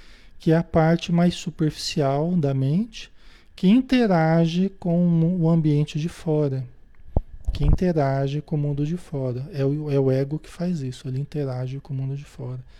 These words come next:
Vocês entendem por que que é diferente de falar inteligência? "Ué, mas a mente não é inteligência?"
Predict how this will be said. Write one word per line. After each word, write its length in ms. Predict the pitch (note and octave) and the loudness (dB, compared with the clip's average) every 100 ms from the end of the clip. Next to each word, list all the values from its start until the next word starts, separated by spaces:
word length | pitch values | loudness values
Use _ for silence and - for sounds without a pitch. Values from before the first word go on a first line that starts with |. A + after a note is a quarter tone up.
| - - - | -20 -20 -20
Vocês 200 | - G#3 | -6 0
entendem 480 | F3+ F3 A3+ A#3 F3 | 2 2 2 4 2
por 160 | C3+ D#3+ | 0 -4
que 140 | - | -4
que 100 | - | -4
é 40 | E3 | -4
diferente 580 | D#3+ - D#3 F#3 F3 | 0 2 4 2 0
de 80 | C#3+ | -4
falar 340 | C3+ C#3+ C3 C#3 | -6 -4 -2 -2
inteligência? 1000 | C#3+ D#3 D3 C3+ B2+ E3+ F#3 E3+ - D3+ | 0 0 0 0 0 2 2 0 -4 -10
"Ué, 200 | G#3+ A3+ | -4 0
mas 220 | G3+ F3+ | 0 0
a 60 | |
mente 320 | F3 G3+ G3+ E3 | 0 0 0 -2
não 80 | |
é 20 | E3 | -2
inteligência?" 640 | D#3+ C#3+ C3+ E3+ F#3 - | -2 -6 -4 -4 -4 -8